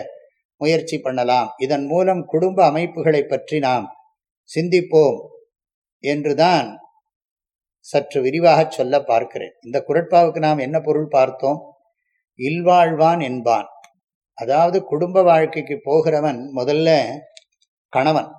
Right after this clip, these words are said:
அந்த ஆண்மகன். ஆண்மகனுக்கு பெண்ணும் இருக்கிறாள், ஆணும் இருக்கிறாள். இந்த காலத்துல நான் இதை பத்தியெல்லாம், இப்ப இருக்கிற சூழ்நிலை பத்தியெல்லாம் சிந்திக்கல.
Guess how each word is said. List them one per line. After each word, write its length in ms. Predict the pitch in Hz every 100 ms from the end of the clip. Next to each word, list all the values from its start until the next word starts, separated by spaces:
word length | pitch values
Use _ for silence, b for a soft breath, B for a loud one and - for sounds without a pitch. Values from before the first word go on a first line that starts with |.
| -
அந்த 220 | 120 117 113 - - 123
ஆண்மகன். 520 | 170 190 165 101 - _ _ _ _ _ -
ஆண்மகனுக்கு 960 | 139 180 202 185 156 165 143 - 190 143 120 151 185 185 _ _ _ _ _ _ _ _ -
பெண்ணும் 340 | 147 175 202 190
இருக்கிறாள், 480 | 175 170 196 220 202
ஆணும் 320 | 165 175 170
இருக்கிறாள். 400 | 127 - 117 - -
இந்த 200 | 113 139
காலத்துல 420 | 143 160 175 180 170
நான் 180 | 160
இதை 100 | 143 147
பத்தியெல்லாம், 380 | 143 156 160 151
இப்ப 120 | 151
இருக்கிற 220 | 147 165
சூழ்நிலை 420 | 156 156 151 151
பத்தியெல்லாம் 420 | 143 139 139 156 143
சிந்திக்கல. 460 | 139 143 135 147